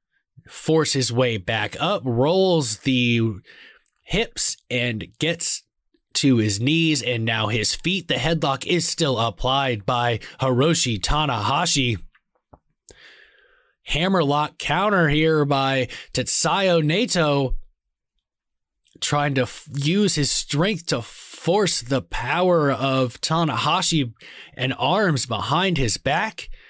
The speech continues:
To, let's, is he gonna get it? To no, no, he ducks under, arm wringer,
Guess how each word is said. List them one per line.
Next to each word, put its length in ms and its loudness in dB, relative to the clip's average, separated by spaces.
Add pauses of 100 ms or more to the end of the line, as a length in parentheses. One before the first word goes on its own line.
(840)
To, 440 2
let's, 480 0
is 200 2
he 100 0
gonna 260 0
get 220 2
it? 140 -2
To 120 0
no, 220 2
no, 260 4
he 160 4
ducks 460 0
under, 560 2 (100)
arm 380 2
wringer, 340 2